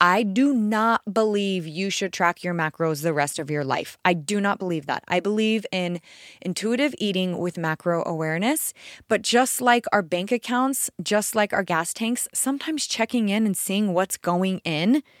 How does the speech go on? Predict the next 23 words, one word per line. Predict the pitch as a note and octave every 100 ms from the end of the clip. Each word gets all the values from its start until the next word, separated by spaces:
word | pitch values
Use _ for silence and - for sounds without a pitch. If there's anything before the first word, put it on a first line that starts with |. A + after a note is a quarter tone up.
| _ _ _ _
is | A#3 F#3+
useful. | A3 D4 - - - G3+
Sometimes | - A#3 A3 B3+ A3
we | A#3
might | A#3 A3 -
catch | - B3+ - -
little | G3 G3
things. | G3 C4 F3+ - - - - - -
If | - A3
you | F#3+ B3+
have | A#3+ A#3 A#3
these | B3
signs | - G#3 G#3+
and | A3+
symptoms | G#3 G3 A#3+ B3
and | - F#3
you | G3
could | A3 F#3+
take | - -
three | - F#3+
days | G3+ F3+ G3
to | G3
just | D#3 F3+ -